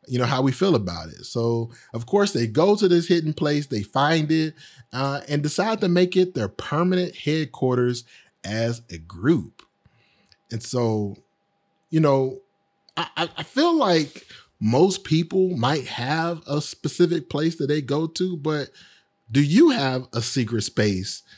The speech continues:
that you go to quite often or every now and again just to get away from everything? Now, for me, uh, to be honest, my crib.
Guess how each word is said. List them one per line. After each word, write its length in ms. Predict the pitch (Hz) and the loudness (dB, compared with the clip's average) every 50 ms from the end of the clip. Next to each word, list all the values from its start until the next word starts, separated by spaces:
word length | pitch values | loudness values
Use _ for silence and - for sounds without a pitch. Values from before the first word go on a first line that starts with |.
| _ _ _ _ | _ _ _ _
that 260 | - 110 104 - - 147 | -2 -2 -2 -2 0 0
you 120 | 180 202 | 0 2
go 220 | 151 127 98 90 | 2 2 0 0
to 420 | 95 - - - 98 92 82 87 90 - - _ - | 0 -4 -2 -2 -2 -2 -4 -6 -10 -16 -20 _ -14
quite 300 | - - 110 104 104 - - | -4 -2 0 0 0 -4 -6
often 600 | 92 92 90 87 - - 101 95 95 92 101 - _ _ _ _ _ _ - | -10 -10 -10 -10 -10 -8 -8 -6 -6 -6 -8 -10 _ _ _ _ _ _ 0
or 340 | 143 139 139 139 143 147 - - | 4 4 6 6 4 2 0 0
every 260 | 175 202 190 185 175 | 0 2 4 4 4
now 220 | 165 190 208 208 | 4 4 2 2
and 100 | 180 151 | 2 2
again 320 | 135 127 127 131 127 127 120 | 0 0 2 0 0 0 0
just 160 | 147 - - | -2 -6 -6
to 60 | - | -6
get 180 | 120 120 131 123 | 0 0 2 2
away 240 | 117 113 120 120 117 | 4 4 4 4 2
from 240 | 117 - 101 98 | 2 0 -4 -4
everything? 680 | 95 90 87 90 85 - - 85 78 - 64 58 55 - _ _ _ _ _ _ _ _ _ _ _ _ _ _ _ _ _ _ _ _ _ _ _ - _ _ - - - - _ - | -4 -4 -6 -8 -10 -10 -12 -12 -12 -12 -18 -20 -20 -20 _ _ _ _ _ _ _ _ _ _ _ _ _ _ _ _ _ _ _ _ _ _ _ -20 _ _ -20 -20 -20 -20 _ -8
Now, 500 | 110 117 139 143 135 135 131 131 131 - - | -2 0 2 4 4 4 4 2 0 -4 -10
for 180 | - - - 127 | -10 -4 -4 0
me, 520 | 135 170 214 254 277 294 254 - - - _ _ _ _ _ _ _ - | 2 2 2 2 0 -4 -6 -8 -10 -12 _ _ _ _ _ _ _ -8
uh, 340 | 180 208 214 214 214 196 - - _ _ _ _ _ _ _ _ - - - - - _ _ _ _ - | -6 -4 -2 -2 -2 -4 -4 -8 _ _ _ _ _ _ _ _ -20 -20 -20 -20 -20 _ _ _ _ -8
to 80 | - 139 | -4 0
be 160 | 160 202 - | 0 0 0
honest, 420 | - 170 233 285 339 320 226 - | 2 2 4 4 4 2 0 0
my 240 | 135 107 139 202 226 | -2 0 2 2 0
crib. 560 | - - - 156 139 104 90 80 78 76 120 | 0 2 4 4 4 4 2 -2 -6 -4 -4